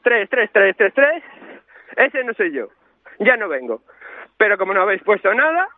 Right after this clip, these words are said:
yo vengo a reclamar mi puesto de trabajo". Y se han emperrado en que no, que no, que no, y me quedo sin puesto de trabajo. Es más, me dijeron: "Hay otra lista de puestos de trabajo vacantes".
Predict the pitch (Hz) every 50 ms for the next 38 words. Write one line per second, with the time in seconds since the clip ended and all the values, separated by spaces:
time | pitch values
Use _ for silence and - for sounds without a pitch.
0 | _ _ _ _ _ - - - 202 190 196 214 233 262 302 339 247 226 214 196
1 | 196 208 220 226 196 226 233 185 208 196 180 175 170 190 277 349 - - 185 120
2 | 107 - _ _ - - _ _ _ _ _ _ _ _ _ _ _ - - -
3 | - _ _ _ _ _ _ - - 220 208 190 180 180 180 - 196 180 180 175
4 | 185 202 202 196 202 202 202 220 247 247 220 160 165 160 - - 165 160 175 220
5 | 240 233 180 101 _ _ _ _ _ _ - - 160 170 180 220 233 220 156 110
6 | - _ _ _ _ _ _ - - - 180 233 262 285 294 349 - 294 - -
7 | - - - _ _ _ _ _ _ _ _ _ _ _ _ - 185 190 190 190
8 | 202 214 220 208 - 226 202 220 220 - 254 240 190 196 196 196 196 196 - -
9 | - _ _ _ - - - - - - 208 226 233 240 214 185 127 123 - _
10 | _ _ _ _ _ _ - 185 202 208 202 202 202 202 - 233 214 185 180 170
11 | 156 117 101 _ _ _ _ _ _ _ _ _ _ _ - 220 254 269 269 254
12 | 269 269 277 269 277 302 320 311 - 330 320 311 294 285 269 233 269 269 269 262
13 | 294 277 262 247 208 226 214 202 196 190 175 180 190 - - 202 208 202 202 190
14 | 185 175 180 180 170 151 151 143 147